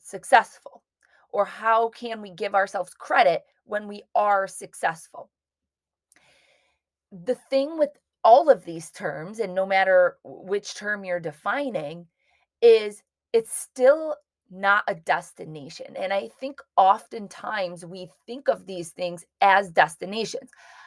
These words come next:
"I will be worthy when I'm perfect. I will be worthy when I'm successful. I will be worthy when fill in the blank."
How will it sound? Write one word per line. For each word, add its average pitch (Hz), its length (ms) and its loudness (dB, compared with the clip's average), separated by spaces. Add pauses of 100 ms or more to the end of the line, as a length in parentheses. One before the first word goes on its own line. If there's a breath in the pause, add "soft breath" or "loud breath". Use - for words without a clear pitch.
(140 loud breath)
"I 220 180 6
will 285 200 4
be 233 160 -6
worthy 190 520 -2
when 175 340 2
I'm 170 200 -2
perfect. - 600 -14
I 180 140 0
will 233 140 -6
be 269 160 -14
worthy 202 440 -10
when 175 200 -2
I'm 170 180 -6
successful. - 760 -12
I 196 160 0
will 240 140 -6
be 226 140 -12
worthy 196 400 -8
when 175 400 4 (360)
fill 180 260 2
in 170 120 -6
the 160 60 -10
blank." - 440 -12